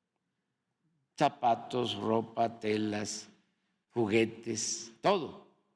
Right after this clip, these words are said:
para la gente. Hasta aparatos electrodomésticos.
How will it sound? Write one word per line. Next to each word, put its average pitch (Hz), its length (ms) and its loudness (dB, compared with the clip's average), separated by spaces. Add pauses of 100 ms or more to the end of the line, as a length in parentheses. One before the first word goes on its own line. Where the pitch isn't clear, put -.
(640)
para 98 560 0
la 98 120 0
gente. 101 480 -2 (1200)
Hasta 104 1040 0 (480)
aparatos 113 840 -6 (240)
electrodomésticos. 107 1120 -4